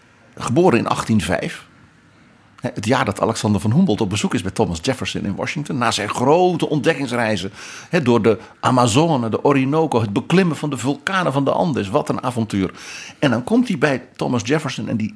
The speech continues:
eet hem helemaal leeg over wat hij allemaal weet. Over Zuid-Amerika, over de suikereilanden, over de slavernij. En in dat jaar wordt dus Alexis geboren.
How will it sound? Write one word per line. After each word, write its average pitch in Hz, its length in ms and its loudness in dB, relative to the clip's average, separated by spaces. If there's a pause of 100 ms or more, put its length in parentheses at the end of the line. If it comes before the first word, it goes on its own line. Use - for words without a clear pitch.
eet 151 220 2
hem 135 120 0
helemaal 143 600 0
leeg 160 380 0
over 123 200 0
wat 139 160 -6
hij - 80 -6
allemaal 117 300 2
weet. 117 300 -4 (1160)
Over 127 340 2
Zuid-Amerika, 120 760 -2 (180)
over 123 260 2
de 127 60 4
suikereilanden, 107 840 -2
over 139 260 2
de 139 80 0
slavernij. 117 640 -4 (800)
En 139 140 0
in 156 140 4
dat 143 180 2
jaar 165 260 2
wordt 147 160 0
dus - 220 -4
Alexis 113 520 -2
geboren. - 460 -8